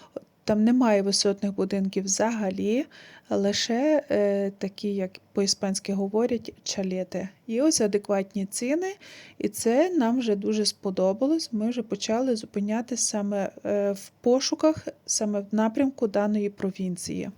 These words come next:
Ось також покажу вам ділянки, на які ми їздили для перегляду. Е, це були ділянки від імобілярії. Бачите, вони були дуже величезні за розміром.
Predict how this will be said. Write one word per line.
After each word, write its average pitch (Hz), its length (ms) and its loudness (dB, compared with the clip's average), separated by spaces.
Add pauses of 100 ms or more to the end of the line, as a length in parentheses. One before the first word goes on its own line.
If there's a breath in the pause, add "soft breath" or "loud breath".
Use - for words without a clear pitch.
(200)
Ось 254 140 -4
також 240 400 2
покажу 208 440 0
вам 214 220 2
ділянки, 233 560 0
на 220 120 4
які 214 300 0
ми 208 140 2
їздили 202 540 0
для 202 240 2
перегляду. 233 760 2 (560 loud breath)
Е, 202 360 4
це 220 160 0
були 208 420 4
ділянки 214 520 2
від 202 200 0
імобілярії. 196 840 2
Бачите, 220 380 0
вони 202 180 -2
були 196 300 2
дуже 208 520 2
величезні 196 640 -2
за - 140 -2
розміром. 254 540 0